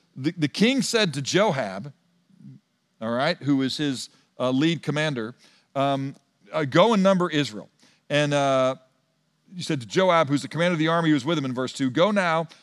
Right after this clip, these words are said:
through all the tribes of Israel from Dan to Beersheba and register the people that I may know the number of the people." But Joab said to the king, Now may the Lord your God add to the people a hundred times as many as they are, while the eyes of my lord the king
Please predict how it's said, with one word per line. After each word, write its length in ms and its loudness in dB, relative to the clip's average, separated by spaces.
through 160 0
all 120 6
the 80 -2
tribes 300 2
of 100 -2
Israel 220 0
from 160 -8
Dan 220 2
to 40 0
Beersheba 440 -2
and 100 -2
register 340 -2
the 60 -4
people 360 -4
that 120 -4
I 80 0
may 140 -4
know 140 -2
the 100 -4
number 540 -4
of 440 -2
the 80 -12
people." 420 -8
But 100 -2
Joab 360 6
said 140 -2
to 60 -4
the 80 -2
king, 360 -2
Now 120 2
may 80 6
the 80 2
Lord 240 2
your 80 2
God 400 2
add 180 2
to 80 0
the 80 -2
people 400 0
a 20 2
hundred 300 4
times 260 4
as 140 -2
many 180 0
as 120 -2
they 160 0
are, 180 0
while 140 2
the 120 2
eyes 280 4
of 80 0
my 80 4
lord 240 2
the 60 -2
king 340 -2